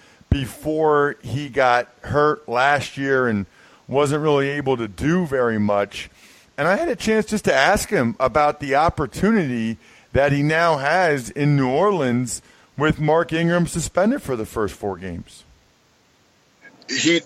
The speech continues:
Speaker 2: yeah, I mean, he, he does have,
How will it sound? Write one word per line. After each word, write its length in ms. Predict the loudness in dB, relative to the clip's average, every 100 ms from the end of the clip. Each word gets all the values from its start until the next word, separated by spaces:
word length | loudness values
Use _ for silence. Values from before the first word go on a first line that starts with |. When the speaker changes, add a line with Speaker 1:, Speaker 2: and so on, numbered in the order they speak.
| -2
Speaker 2:
yeah, 280 | 2 4 4
I 140 | 4
mean, 200 | 4 2
he, 380 | -2 -4 -4 -6 -10
he 180 | -12 -4
does 440 | 2 4 4 2 2
have, 480 | 2 2 0 -6